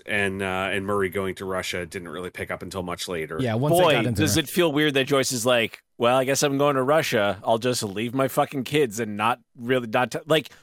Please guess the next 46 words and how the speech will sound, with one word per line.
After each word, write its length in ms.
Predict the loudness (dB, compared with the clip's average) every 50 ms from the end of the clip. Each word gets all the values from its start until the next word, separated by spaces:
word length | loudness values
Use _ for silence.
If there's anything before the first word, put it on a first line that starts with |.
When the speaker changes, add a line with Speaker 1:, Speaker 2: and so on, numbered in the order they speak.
| _
Speaker 3:
there's 160 | -10 -6 -4
a 60 | -4 -4
lot 440 | -4 -6 -4 -2 0 0 2 2
of 120 | 0 0 0
lying 640 | 0 2 2 4 4 4 2 0 -2 -6 -12 -18 -20
happening, 580 | -14 -2 0 0 0 0 -2 -8 -8 -10 -14 -14 -6
which 260 | -6 -6 -4 -6 -8 -4
is 200 | -4 -4 -2 -2
a 40 | -2
Speaker 1:
Mm-hmm. 280 | -2 -2 -2 -2 0
Speaker 3:
staple 340 | 0 0 -2 -2 -2 -2 -4
of 120 | -4 -4
horror 280 | -2 0 0 2 2 0
movies, 380 | -2 -6 -12 -14 -14 -14 -8 -4
right? 100 | -2 0
Where 120 | 0 0
it's 80 | 0 0
Speaker 2:
Mm-hmm. 100 | -2 -6
Speaker 3:
like, 100 | -10 -12
"I 40 | -6
can't 160 | -4 -2 0
tell 100 | 0 0
anybody 220 | 0 0 0 -2 -4
the 60 | -4
truth." 260 | -4 -4 -4 -4 -4 -2
Elle's 320 | -2 -2 0 -2 -4 -4
lying 320 | -6 -6 -6 -6 -8 -10 -12
to 100 | -14 -12
Mike. 420 | -8 -6 -6 -6 -6 -6 -10 -18 _ _ _ _ _ _ _
You 100 | -14 -12
know, 240 | -12 -10 -12 -12 -12
uh, 280 | -12 -10 -10 -10 -10
Joyce 260 | -6 -4 -4 -4 -4 -2
is 80 | -2
lying 200 | 0 0 0 -2
to, 100 | -6 -8 -8
like, 160 | -10 -10 -4
<laughs> 240 | -4 -4 -4 0 0
all, 160 | 0 0 0 -4 -8 -10 -8 -2
all 320 | 0 2 4 4 4 2 2
of 140 | 0 0 0
the 100 | 0 0
kids. 680 | 2 2 2 4 4 2 0 -4 -4 -4 -2 -4 -4 -8 _ _ _ -2
Speaker 2:
Yeah. 280 | -2 0 0 0 -2 -6 -14 -20 _ _
Speaker 3:
That's, 320 | -4 -4 -4 -2 -2 -2 0
uh, 420 | 0 2 2 2 2 2 0 -2